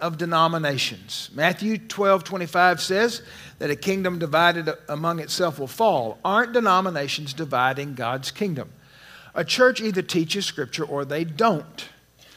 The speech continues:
Um, I wish that the last quest-, part of that question was as simple as it sounds, um, but sometimes it's not,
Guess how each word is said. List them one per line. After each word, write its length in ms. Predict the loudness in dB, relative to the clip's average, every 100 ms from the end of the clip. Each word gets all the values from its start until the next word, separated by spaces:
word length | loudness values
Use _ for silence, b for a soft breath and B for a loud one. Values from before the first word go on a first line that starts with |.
| B B B 0
Um, 340 | 0 0 -6 -16 _ _ _ _ _ _ _ _ b b b b b b _ 4
I 120 | 6
wish 340 | 6 4 2 2
that 160 | 2
the 100 | 4
last 720 | 4 6 6 4 0 -4 -8
quest-, 420 | 0 0 0 -8 -18 -16 -18 -4
part 180 | -2
of 40 | 0
that 140 | -2
question 420 | -2 -4 -4 -8 -4
was 440 | 0 2 0 -4 -8
as 200 | -6 -4
simple 580 | -2 0 2 4 4 2 2
as 280 | 0 0
it 160 | -6 -4
sounds, 680 | 2 4 4 0 -4 -6 -12 _ -2
um, 320 | 0 0 -6 -16 B B -8
but 100 | -8 -10 _ _ _ _ -10
sometimes 560 | -4 -2 0 0 0 -6
it's 220 | -8 -6
not, 440 | 0 0 0 -6